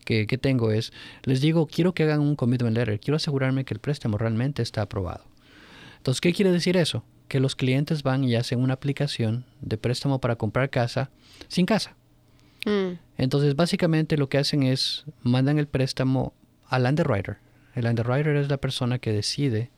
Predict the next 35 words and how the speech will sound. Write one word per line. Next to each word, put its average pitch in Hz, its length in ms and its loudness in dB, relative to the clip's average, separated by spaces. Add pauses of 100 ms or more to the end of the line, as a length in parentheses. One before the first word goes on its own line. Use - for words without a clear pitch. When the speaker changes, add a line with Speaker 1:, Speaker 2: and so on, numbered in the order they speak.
(360)
Speaker 1:
si - 120 -2
el 117 60 -2
préstamo 120 400 0
se - 100 -4
aprueba 107 400 0
o 110 80 2
no. 127 200 0 (220)
Speaker 2:
Ok. 165 180 -2
Speaker 1:
Es 113 260 0
una, 123 420 0 (200)
es, - 440 -6 (240)
eh, 113 300 -2
la 110 100 0
persona 123 380 -2
del 127 100 0
banco, 117 460 -2 (760)
eh, 113 540 2 (100)
que, 117 460 2
ah, 107 320 -2
le 113 140 0
da 123 100 2
el 127 100 2
ok. 117 160 0 (500)
Entonces, 127 380 -2
básicamente 156 520 0
lo 135 140 -2
que 123 120 0
hago 139 200 0
yo 127 340 0
es 110 480 -2 (400)
hacer 135 360 -2
que - 120 -4
nuestros 123 320 0
clientes 127 480 -2
vayan 117 480 -2